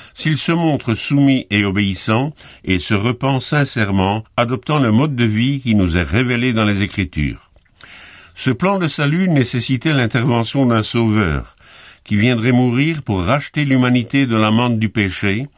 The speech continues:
dont le salaire à payer est la mort, mais la mort éternelle. Celui qui deviendrait ce sauveur est celui qui est connu dans l'Ancien Testament sous le nom de Y H V H,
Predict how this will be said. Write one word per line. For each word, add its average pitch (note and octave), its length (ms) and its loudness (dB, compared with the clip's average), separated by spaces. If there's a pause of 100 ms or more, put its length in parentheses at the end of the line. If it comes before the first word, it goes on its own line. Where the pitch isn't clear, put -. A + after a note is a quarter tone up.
(540)
dont A2 180 2
le A#2+ 120 0
salaire D3+ 440 -2
à G2+ 80 0
payer A2+ 560 -2 (220)
est G#2+ 120 0
la A2+ 140 2
mort, F2+ 520 0
mais F2+ 140 0
la E2+ 140 0
mort F#2+ 220 0
éternelle. F#2 600 -2 (580)
Celui A#2+ 400 0
qui C3 120 0
deviendrait B2 500 0
ce G#2+ 160 -2
sauveur G#2+ 680 0 (420)
est A#2 80 2
celui E3 380 0
qui C#3 140 -2
est A#2+ 40 0
connu C#3+ 440 0
dans A2+ 180 0
l'Ancien G#2+ 340 0
Testament B2 680 0 (400)
sous - 180 -2
le B2+ 140 4
nom C#3 260 2
de A#2+ 300 0 (320)
Y A#2+ 640 -2 (160)
H C3+ 440 -2
V A2+ 320 0
H, A#2+ 440 -4